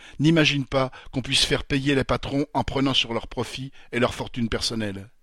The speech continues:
Et Percheron a eu l'indécence de rendre hommage, entre guillemets, au capitalisme familial qui ne fuit pas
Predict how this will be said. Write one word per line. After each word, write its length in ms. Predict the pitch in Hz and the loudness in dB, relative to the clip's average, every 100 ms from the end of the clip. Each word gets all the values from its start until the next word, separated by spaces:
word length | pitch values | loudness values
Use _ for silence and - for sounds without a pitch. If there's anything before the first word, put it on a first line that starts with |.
| _ _ _ - - - | _ _ _ -20 -20 -8
Et 100 | 117 | 0
Percheron 560 | 143 131 - 139 156 165 - - | 2 4 4 4 0 -2 -6 -4
a 100 | 120 | 2
eu 120 | 131 | 6
l'indécence 600 | 139 156 170 - 180 156 | 6 6 6 4 4 2
de 80 | 131 | 0
rendre 280 | 127 127 127 | 0 0 0
hommage, 440 | 131 139 147 151 - - | 0 0 -2 -4 -8 -16
entre 180 | 113 117 | -12 -8
guillemets, 400 | 113 117 127 135 - - - | -4 -2 -2 -4 -8 -12 -8
au 80 | |
capitalisme 720 | 135 147 165 156 151 156 - 135 | 0 0 2 4 4 4 2 2
familial 720 | 143 139 135 135 135 139 - - | 2 4 4 4 4 2 -2 -8
qui 140 | - 135 | 0 2
ne 80 | 127 | 2
fuit 260 | - 151 | -2 -8
pas 300 | 123 135 135 | -2 -2 -2